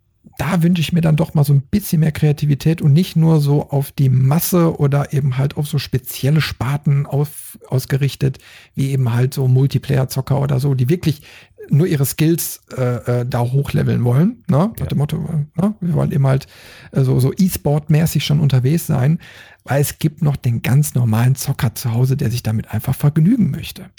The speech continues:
Speaker 2: Richtig. Aber das wird ja kaum noch unterstützt. Also die ganzen Triple A-Titel sind ja,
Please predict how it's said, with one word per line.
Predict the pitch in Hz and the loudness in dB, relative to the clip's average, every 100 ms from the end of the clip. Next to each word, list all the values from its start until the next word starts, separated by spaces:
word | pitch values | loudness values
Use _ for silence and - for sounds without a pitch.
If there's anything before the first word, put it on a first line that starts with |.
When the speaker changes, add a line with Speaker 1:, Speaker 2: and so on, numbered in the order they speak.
| _ | _
Speaker 2:
Richtig. | 90 - 87 - _ _ - - - - - | -8 -6 -8 -10 _ _ -20 -20 -20 -20 -8
Aber | 101 | -4
das | 113 | -2
wird | |
ja | 110 | -2
kaum | 123 | 0
noch | 110 | 0
unterstützt. | 95 95 - 95 - | -2 -4 -6 -8 -10
Also | - 90 95 - _ - - - | -8 -4 -4 -6 _ -20 -20 -16
die | - 98 101 98 | -12 -10 -10 -4
ganzen | 127 160 139 | -2 -2 -4
Triple | - 127 120 | -6 -6 -4
A-Titel | 123 127 120 | -4 -4 -4
sind | 104 160 - | -4 -4 -2
ja, | 123 82 | -4 -4